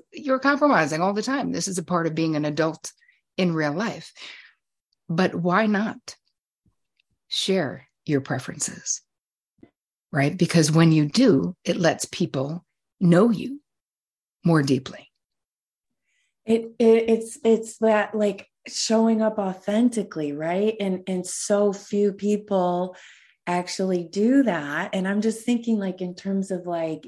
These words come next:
Speaker 2: dating or whatever, how often are we twisting ourselves up into a pretzel based on
Speaker 1: Mm-hmm.
Speaker 2: what we think that other person would want?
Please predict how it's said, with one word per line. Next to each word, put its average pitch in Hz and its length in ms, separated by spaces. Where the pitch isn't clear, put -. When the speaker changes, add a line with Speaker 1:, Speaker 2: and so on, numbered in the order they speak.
Speaker 2:
dating 196 540
or 160 100
whatever, 175 540
how 226 280
often 185 760
are 185 120
we 180 140
twisting 214 480
ourselves 180 480
up 175 220
into 175 280
a 165 80
pretzel 175 680
based 165 340
on 170 120
Speaker 1:
Mm-hmm. 156 80
Speaker 2:
what 165 200
we - 260
think 190 360
that 156 180
other 160 300
person 196 760
would 151 160
want? 185 600